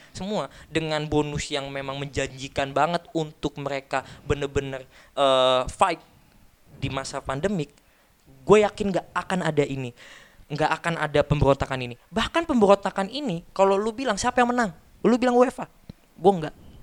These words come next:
Gue nggak, gue bilang I S L yang menang. Mereka datang bukan untuk memang menciptakan liga, mereka datang untuk menjelaskan gimana bobroknya uefa dalam hal menghasilkan bonus.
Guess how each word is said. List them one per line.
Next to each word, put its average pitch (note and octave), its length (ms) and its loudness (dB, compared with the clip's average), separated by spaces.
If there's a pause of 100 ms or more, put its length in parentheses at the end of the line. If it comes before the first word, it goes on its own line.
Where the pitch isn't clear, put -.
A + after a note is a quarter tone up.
(880)
Gue D#3+ 160 8
nggak, F3+ 320 4
gue E3+ 160 -2
bilang F#3+ 320 0
I F3+ 80 0
S F3 160 -8
L D#3+ 160 -2
yang C3 160 -4
menang. B2 240 -12 (240)
Mereka F#3+ 400 4
datang G3+ 320 2
bukan D#3+ 400 0
untuk E3 240 -6
memang D#3 240 0
menciptakan D3 480 -6
liga, D#3 320 -2 (240)
mereka E3+ 320 -2
datang F#3 400 0
untuk E3 320 -6
menjelaskan D#3+ 720 -4
gimana C#3+ 320 -2
bobroknya C#3 640 4 (240)
uefa C#3+ 400 2
dalam C3 240 0
hal D3+ 160 4
menghasilkan C3+ 560 -4
bonus. C3 400 0